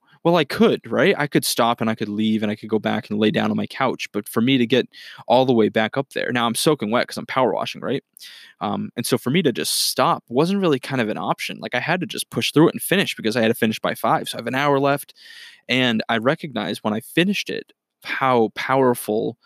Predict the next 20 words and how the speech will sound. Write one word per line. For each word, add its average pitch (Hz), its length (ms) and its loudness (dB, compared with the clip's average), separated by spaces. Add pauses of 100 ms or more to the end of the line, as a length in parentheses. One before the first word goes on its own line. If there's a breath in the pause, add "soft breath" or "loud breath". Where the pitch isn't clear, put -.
(300 soft breath)
our 110 140 0
mindset 110 560 0
can 101 160 -10
be. 95 320 -8 (800)
A - 40 -6
mindset 117 480 2
of 98 220 0 (320 loud breath)
telling 117 300 2
us - 380 -4 (160)
to - 80 -8
push - 340 2
through 120 300 4
it, - 240 -2
even 127 280 4
when 104 220 0
times 101 420 -4
are 101 120 -4
uncomfortable, - 600 -6
even 127 260 0
when, 107 160 2